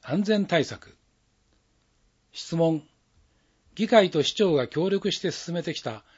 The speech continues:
老朽化した私立保育園の安全対策工事について伺う。回答。制限付き一般競争入札を実施後、六月中旬には契約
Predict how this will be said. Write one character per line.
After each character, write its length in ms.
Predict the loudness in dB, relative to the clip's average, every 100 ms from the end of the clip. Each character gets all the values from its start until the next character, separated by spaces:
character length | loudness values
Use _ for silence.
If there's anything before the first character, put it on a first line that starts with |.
| _ -8
老 180 | -2 -2
朽 240 | 0 -2
化 120 | 0
し 100 | -2
た 240 | 0 -2 -2 _ _
私 220 | -14 -8 -6
立 240 | -2 0
保 120 | 0
育 180 | 0 -2
園 180 | -2 -2
の 200 | -4 -12 _ _
安 240 | -6 -4 -2
全 260 | -2 -2
対 200 | -4 -4
策 220 | -4 -6 -6
工 180 | -6
事 80 | -4
に 120 | -4
つ 140 | -6 -8
い 80 | -4
て 120 | -4
伺 280 | -4 -6 -8
う。 80 | -16 _ _ _ _ _ _ _ _ _ _ _ _ _ _
回 240 | -4 -4
答。 400 | 0 -2 -2 -4 -14 _ _ _ _ _ _ _ _ _
制 300 | -4 0 2
限 180 | 2 0
付 220 | -4 -6
き 200 | -8 -12 _
一 160 | -12 -8 0
般 200 | 0 0
競 180 | 0 -2
争 280 | 2 0
入 160 | 0 0
札 260 | 0 -2 -4
を 140 | -8
実 140 | -8
施 180 | -6 -4
後、 220 | -4 -6 -8 _ _ _ -6
六 240 | -6 -2
月 320 | -2 0 -2
中 240 | -4 -6 -4
旬 200 | -4 -2
に 100 | -2
は 280 | -4 -12 -20 _ _
契 140 | -2
約 380 | 0 0 -4 -12